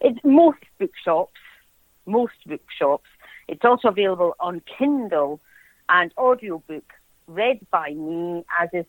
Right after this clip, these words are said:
Cheer Up Love. So if you want to listen to me read both my books, you can get them, I suspect, on Audible.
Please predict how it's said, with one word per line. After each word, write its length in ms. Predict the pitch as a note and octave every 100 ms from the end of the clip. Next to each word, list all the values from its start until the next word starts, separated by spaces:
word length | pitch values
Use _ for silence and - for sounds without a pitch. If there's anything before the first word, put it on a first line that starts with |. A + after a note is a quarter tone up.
| -
Cheer 200 | - F3 D3+
Up 140 | - -
Love. 220 | C#3+ B2 - - - _ _ _ -
So 340 | E3+ D3+ D#3 - - - -
if 220 | E3 -
you 320 | E3+ D#3+ D#3+
want 180 | F#3 G3+ -
to 100 | G3
listen 340 | C#4+ - G#3+
to 140 | -
me 140 | F3 D3+
read 180 | D3+ D3
both 160 | D#3+ D3+ -
my 140 | D3+
books, 260 | C#3 E3 -
you 80 | G3+
can 160 | G#3
get 200 | G3+ G#3+
them, 240 | A3+ G#3 G3+
I 140 | G#3+ G3+
suspect, 400 | G#3 A#3 - A#3+
on 140 | A3+
Audible. 540 | C4+ F4 A#3 - D3